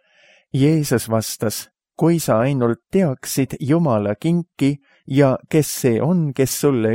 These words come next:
ütleb, „Anna mulle juua,“ siis sa paluksid teda ning tema annaks sulle elavat vett.“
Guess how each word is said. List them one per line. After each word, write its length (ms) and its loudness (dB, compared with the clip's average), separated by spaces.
ütleb, 420 0
„Anna 300 2
mulle 340 0
juua,“ 500 0
siis 360 0
sa 140 0
paluksid 680 -2
teda 380 2
ning 320 0
tema 360 0
annaks 460 -2
sulle 480 0
elavat 540 -2
vett.“ 180 -2